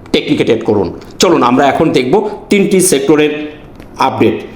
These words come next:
আমরা প্রথমে দেখব ব্যাংক সেক্টরটি। ব্যাংক সেক্টরটি নিয়ে আমি এর আগে কথা বলেছি, আপনাদেরকে বলেছি ব্যাংক সেক্টরটি চমৎকার অবস্থানে যাচ্ছে। ডিসেম্বর মাসের পরপরই আমরা জানি জানুয়ারি মাস থেকে আমাদের ব্যাংকের একটি পরিবর্তন আসে।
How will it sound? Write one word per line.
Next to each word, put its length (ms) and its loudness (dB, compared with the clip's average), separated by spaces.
আমরা 180 2
প্রথমে 300 2
দেখব 380 2
ব্যাংক 280 -2
সেক্টরটি। 380 -2
ব্যাংক 280 2
সেক্টরটি 420 0
নিয়ে 160 4
আমি 240 4
এর 240 0
আগে 220 2
কথা 180 0
বলেছি, 340 0
আপনাদেরকে 520 0
বলেছি 360 2
ব্যাংক 260 0
সেক্টরটি 340 -2
চমৎকার 480 0
অবস্থানে 340 0
যাচ্ছে। 340 0
ডিসেম্বর 500 2
মাসের 380 0
পরপরই 420 2
আমরা 160 0
জানি 320 2
জানুয়ারি 440 2
মাস 280 0
থেকে 300 0
আমাদের 300 0
ব্যাংকের 320 0
একটি 160 0
পরিবর্তন 440 0
আসে। 220 0